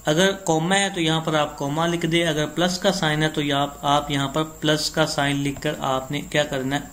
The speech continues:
OK press करना है। तो यहाँ पर जितनी amounts थी, maximum एक amount थी एक कॉलम के अंदर, उतने कॉलम्स बन गए।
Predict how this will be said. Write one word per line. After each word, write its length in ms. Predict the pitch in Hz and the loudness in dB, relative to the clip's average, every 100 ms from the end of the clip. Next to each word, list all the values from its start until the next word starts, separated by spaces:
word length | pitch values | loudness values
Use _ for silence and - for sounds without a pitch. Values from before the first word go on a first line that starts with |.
| - | -2
OK 260 | 139 - | -2 -2
press 280 | 143 131 123 | -4 -4 -6
करना 320 | - - - | -8 -10 -10
है। 120 | - - - - - - - - | -12 -14 -18 -16 -16 -18 -10 -2
तो 60 | |
यहाँ 320 | 160 175 190 | 2 2 2
पर 440 | 214 220 214 214 - - - - - | 4 4 2 -2 -12 -18 -20 -16 -4
जितनी 440 | 143 175 175 226 | -2 0 4 4
amounts 560 | 226 170 151 156 165 165 | 4 0 2 0 0 -2
थी, 140 | 185 175 | 0 2
maximum 680 | 160 165 170 202 196 190 185 | 2 2 2 2 4 4 2
एक 380 | 160 165 165 - | 2 2 0 -2
amount 360 | 156 151 151 156 | -2 0 0 -2
थी 460 | - 160 165 170 156 | -2 0 2 0 -4
एक 160 | 151 | -4
कॉलम 340 | 147 147 156 156 | -2 0 2 0
के 100 | 147 | -2
अंदर, 280 | 131 147 - - - - | -2 -2 -4 -12 -20 -4
उतने 400 | 180 175 185 185 | -4 0 4 4
कॉलम्स 600 | 185 156 143 151 156 - | 4 2 2 2 0 -6
बन 400 | 147 131 139 131 | -10 -2 0 2
गए। 220 | 127 110 | 2 0